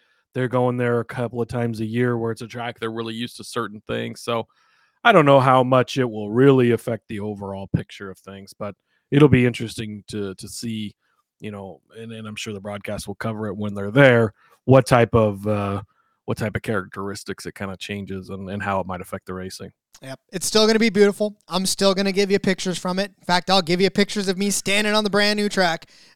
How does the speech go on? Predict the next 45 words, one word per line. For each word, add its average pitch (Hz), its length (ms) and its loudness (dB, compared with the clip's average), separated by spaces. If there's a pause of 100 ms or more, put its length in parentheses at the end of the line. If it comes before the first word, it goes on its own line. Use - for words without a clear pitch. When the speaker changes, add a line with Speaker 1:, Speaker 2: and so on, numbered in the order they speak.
(100)
Speaker 2:
uh, 165 420 4
Speaker 1:
Beautiful. 139 260 0
Speaker 2:
you 190 80 -2
know, 135 200 -8 (260)
having 170 260 0
a - 20 -4
good 170 200 0
time 165 420 2 (420)
looking 185 240 -4
down 165 300 2
at, 156 160 -4
at 160 160 -8
the 160 80 -6
new, 156 180 -2 (160)
the 151 200 -4
new 156 140 -4
surface, 139 500 -6
and 123 140 -16
we'll, 135 240 -8
uh, 127 160 -14 (320)
we'll 160 120 -4
keep 196 160 0
you 165 60 -6
posted 170 360 4
as 143 120 -4
the, 147 220 -10
as 170 100 -2
the 160 100 -2
race 156 180 -4
progresses. 139 540 -8 (1080)
Speaker 1:
Yeah, 101 140 -10 (100)
love 110 220 -2
it. - 100 -8 (160)
Speaker 2:
So, 131 160 -10 (520)
uh, 185 220 6
all 226 100 10
right, 202 240 6
speaking 247 420 2
of 208 120 4
keeping 220 260 0
you 208 80 0
posted 214 400 6
as 185 60 -4
things 202 240 0
progresses, 190 640 2